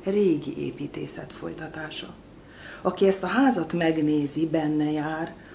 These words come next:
az tudja, hogy semmiféle arhaizálás nincs benne, de azt is tudja,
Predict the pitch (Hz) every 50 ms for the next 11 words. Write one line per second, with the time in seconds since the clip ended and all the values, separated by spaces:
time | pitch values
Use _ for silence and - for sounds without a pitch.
0 | - - 180 180 - - - 262 262 226 180 190 185 185 180 175 - - - 311
1 | 302 277 240 202 180 - - - 160 156 147 147 143 - - - - 151 151 151
2 | 151 156 147 147 147 143 151 151 151 147 147 143 143 - - - 156 156 151 156
3 | 147 165 165 165 165 175 190 208 - - - - - - 185 214 302 330 - -
4 | 240 - - - - 185 175 160 147 170 175 180 190 185 -